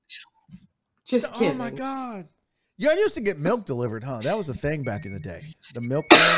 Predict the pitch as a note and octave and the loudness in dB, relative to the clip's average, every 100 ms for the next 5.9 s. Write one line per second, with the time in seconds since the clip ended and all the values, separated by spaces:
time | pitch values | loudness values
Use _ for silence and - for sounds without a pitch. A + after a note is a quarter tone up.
0 | - - F#5 - - G3+ F#3 F3+ F3 F3 | 10 10 8 4 0 4 8 10 10 6
1 | F3 E3+ E3 D#3+ D#3+ D#3 D3+ D3+ C#3 D#3 | 4 2 2 4 4 2 -2 -2 -2 -4
2 | A3 A3 G#3 G3+ D#3 C#3 C#3+ E3 G3 F#3 | -6 -6 -6 -2 -2 -2 -4 2 4 6
3 | D#3+ C3+ C3+ A2+ B2 A#2+ A#2 B2+ B2 B2 | 4 -2 -4 -4 -2 -2 -4 -6 -6 -4
4 | A#2+ B2+ - D4+ A3 E3+ E3+ E3 F3+ A#3+ | -6 -8 -4 -2 6 8 10 6 2 -2
5 | - D#3 D#3+ C3 A2 G#2 A2+ C#3 | 4 8 8 8 4 2 -2 -8